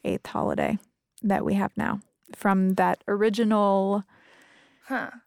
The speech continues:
Speaker 1: s-, a t-shirt, sorry, not t-shirt, but, um, garment worker strike in the early nineteen hundreds?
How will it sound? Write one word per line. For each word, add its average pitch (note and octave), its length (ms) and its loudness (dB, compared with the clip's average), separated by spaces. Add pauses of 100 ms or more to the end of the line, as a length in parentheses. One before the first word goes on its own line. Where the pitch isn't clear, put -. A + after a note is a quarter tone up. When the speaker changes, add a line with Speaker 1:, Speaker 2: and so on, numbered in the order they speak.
(600)
Speaker 1:
s-, - 280 -8
a G#3 220 -6 (200)
t-shirt, G#3 600 0
sorry, - 340 -2
not G3+ 220 -2
t-shirt, G3+ 460 -4
but, - 140 2
um, G#3 380 -2 (140)
garment G3+ 400 0
worker F#3+ 800 0
strike - 680 -2 (100)
in G3+ 100 -2
the F#3+ 80 -2
early - 240 -2
nineteen - 340 -6
hundreds? G#3+ 480 -6